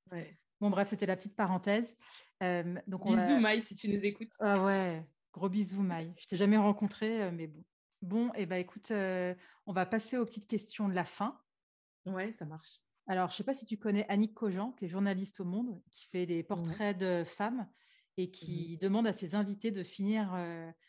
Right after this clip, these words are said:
Speaker 2: euh, cette phrase qui dit : « Je ne serais pas arrivée là si ». Alors, je vais te demander de compléter à ton tour, euh,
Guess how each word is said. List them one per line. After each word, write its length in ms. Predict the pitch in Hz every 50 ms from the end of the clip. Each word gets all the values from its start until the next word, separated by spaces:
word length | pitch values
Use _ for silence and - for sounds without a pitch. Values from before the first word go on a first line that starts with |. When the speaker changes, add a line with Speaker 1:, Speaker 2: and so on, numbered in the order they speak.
| _ _ _ _ - 185
Speaker 2:
euh, 100 | 175 165
cette 220 | - 185 175 -
phrase 360 | - - - 196 208 233 226 -
qui 140 | - 202
dit : « 260 | 165 175 190 220 233 214
Je 60 | 208
ne 60 | 202
serais 320 | 185 - - 190 175 185 180
pas 200 | 185 208 202 202
arrivée 280 | 190 185 185 170 185 175
là 140 | 175 180 175
si ». 340 | - - - - 214 233 - _ _ _ _ _ _ _ _ -
Alors, 140 | 175 170
je 60 | 160 165
vais 100 | 170 160
te 60 | 185
demander 320 | 185 180 185 190 180 202
de 180 | 185 180 170 165
compléter 460 | - - 196 196 - 196 196 - 196
à 80 | 185 180
ton 160 | - 185 180
tour, 300 | - - - 185 180 175
euh, 260 | 170 165 160 156 156